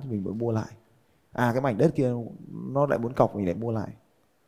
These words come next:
Mình ở cái này là bước mua mới, mới, mới chơi, đúng không? Thì mình sẽ phải thua lỗ một vài cái mảnh, tức là bị đóng băng một vài mảnh. Sau đó mình có kinh nghiệm thì cứ tiền về thì mình lại chuyển sang một cái loại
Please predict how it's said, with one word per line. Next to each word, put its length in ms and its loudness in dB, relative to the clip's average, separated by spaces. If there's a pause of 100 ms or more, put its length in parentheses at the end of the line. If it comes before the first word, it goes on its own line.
(600)
Mình 180 2
ở 40 6
cái 120 4
này 120 8
là 80 8
bước 180 2
mua 200 0
mới, 300 10
mới, 140 2
mới 180 4
chơi, 240 8
đúng 100 4
không? 120 0
Thì 120 0
mình 120 0
sẽ 140 2
phải 260 2
thua 120 -2
lỗ 140 6
một 140 2
vài 160 2
cái 120 -6
mảnh, 140 -2 (260)
tức 100 2
là 80 4
bị 120 -2
đóng 180 -2
băng 140 4
một 100 -4
vài 140 6
mảnh. 180 -2 (640)
Sau 180 0
đó 80 4
mình 120 -2
có 80 0
kinh 220 -2
nghiệm 240 -2
thì 140 -4 (460)
cứ 220 6
tiền 260 6
về 280 4
thì 100 -4
mình 120 -6
lại 140 -4
chuyển 200 4
sang 240 -2
một 100 -6
cái 120 -2
loại 160 -2